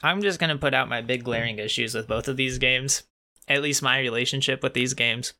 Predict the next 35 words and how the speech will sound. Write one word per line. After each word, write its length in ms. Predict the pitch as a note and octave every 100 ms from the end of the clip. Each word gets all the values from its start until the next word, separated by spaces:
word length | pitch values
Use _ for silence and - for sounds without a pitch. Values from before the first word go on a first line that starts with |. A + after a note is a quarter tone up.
| _ _ _ _ _ _ _ _ _ _ _ _ - -
And 160 | C3+ C3
then 140 | C#3+
I'm 160 | C3+ C3
gonna 300 | B2+ B2 A2+
be 220 | C3+ C3+
really 220 | B2 A#2+ A2+
confused 440 | A#2 A2 G#2+ G#2
on 100 | G#2+
which 160 | A#2 -
one 140 | -
to 60 | -
pick. 280 | - - _ _ _ _ _ _ -
So, 280 | C#3 C#3+ B2 - - - - - - - - - - - _ _ _ - -
God 240 | D3 D#3
of 100 | D#3+
War. 280 | C3+ A#2 - _ _ _ _ _ - -
A 60 |
great 220 | C#3+ E3+ E3+
game. 280 | C#3 C3 B2
We've 100 | C#3
talked 240 | D3 C#3+ -
about 220 | C3+ B2+
it 60 |
a 20 | B2+
million 320 | B2+ B2 B2
times. 460 | A#2+ A#2 A#2 - - _ _ _ _ _ _ _ _ _ -
Very 320 | B2+ C#3+ D3+
enjoyable 480 | C#3 C3 A#2+ A2+ A2
to 80 | G2+
play 180 | -
through. 260 | A2 - C3 _ _ _ _ -
I 140 | C#3+ C#3
mean, 180 | C3+ B2
other 280 | C3 C#3+ D3+
than 440 | C#3+ C3 B2+ B2+